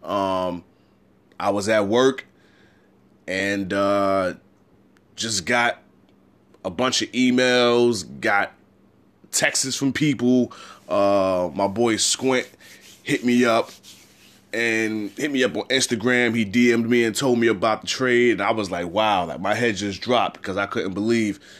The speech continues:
that the Giants actually went with this move. Um, for those who don't know,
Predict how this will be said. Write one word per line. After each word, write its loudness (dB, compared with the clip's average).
that -8
the -10
Giants -2
actually -2
went -4
with -10
this -6
move. 0
Um, -2
for -8
those 6
who 0
don't 4
know, 2